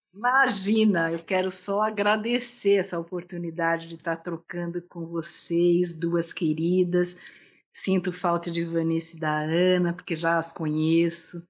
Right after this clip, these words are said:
Trocamos já várias conversas interessantes, eu aprendi muito com elas também. E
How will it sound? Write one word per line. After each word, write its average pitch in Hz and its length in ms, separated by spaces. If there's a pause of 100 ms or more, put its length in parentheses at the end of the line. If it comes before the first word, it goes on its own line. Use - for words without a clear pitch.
(320)
Trocamos 165 520
já 165 200
várias 165 800
conversas 160 640
interessantes, 165 1040
eu 156 80
aprendi 156 580
muito 165 500
com 156 140
elas 156 320
também. 160 680 (1040)
E 220 80